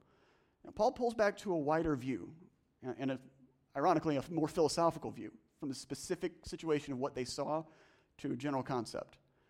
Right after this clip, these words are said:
And he says this in verse six, "What you want, I didn't bring, really. You wanted plausible wisdom. What you need is so much better than that." Now, if we get down to it, there's two different definitions of wisdom that are going to be throughout this passage.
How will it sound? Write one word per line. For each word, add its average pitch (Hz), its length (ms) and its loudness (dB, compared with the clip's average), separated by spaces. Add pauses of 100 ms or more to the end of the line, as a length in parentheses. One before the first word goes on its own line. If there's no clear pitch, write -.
(580)
And 156 100 -4
he 139 40 -4
says 156 180 4
this 147 100 -4
in 135 80 -4
verse 143 220 2
six, 147 220 0
"What 196 280 2
you 196 100 -4
want, 190 380 2
I 180 140 0
didn't 143 420 -2
bring, 107 320 0
really. 82 260 -8 (360)
You 190 120 -4
wanted 151 560 4
plausible 131 420 4
wisdom. 117 380 -2 (520)
What - 200 -12
you 147 80 -2
need 127 760 0 (100)
is 104 100 -14
so - 140 -8
much 127 140 -8 (120)
better 127 240 2
than 101 200 -6
that." 87 200 -6 (1200)
Now, 143 80 -12
if 135 60 -4
we 160 60 0
get 202 140 2
down 185 220 8
to 156 60 4
it, 131 40 2
there's 135 160 2
two 247 160 4
different 185 260 6
definitions 139 540 4
of 113 80 -4
wisdom 123 380 0
that 113 60 0
are 113 60 -2
going 123 160 -2
to - 20 -2
be 117 80 -4
throughout 123 300 -4
this 104 140 -12
passage. 110 460 -6